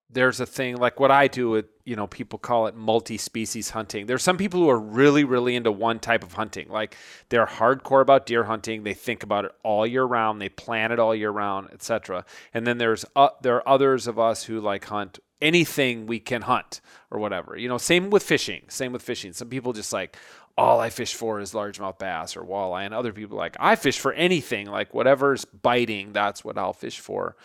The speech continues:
So there, I can see also the different numbers, you know, playing into that. Like, wh-, what part of outdoor activity would even interest you? And some people have said to me, like, I, well, we joke about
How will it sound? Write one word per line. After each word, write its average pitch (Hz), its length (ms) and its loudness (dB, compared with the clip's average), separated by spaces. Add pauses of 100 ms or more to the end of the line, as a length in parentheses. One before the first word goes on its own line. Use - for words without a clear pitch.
(320)
So 160 160 2
there, 151 260 6
I 143 120 4
can 147 180 -2
see 170 260 0
also 135 540 0
the 113 120 -6
different 113 540 -8 (1120)
numbers, 113 840 0
you 110 100 -10
know, 107 160 -4
playing 110 380 -4
into 101 180 -4
that. 104 300 2
Like, 92 180 -8
wh-, - 280 -18
what 120 420 0
part 117 520 0
of 110 200 -4
outdoor 110 580 -2
activity 104 560 -8
would 98 220 -8
even 95 240 -12
interest 139 500 -6
you? - 240 -18 (300)
And 123 120 -4
some 170 140 4
people 160 480 4
have 127 220 0
said 139 220 4
to 135 60 -6
me, 107 120 -6
like, 98 280 -6
I, 120 540 2 (560)
well, 165 160 6
we 139 140 0
joke 139 340 6
about 123 340 4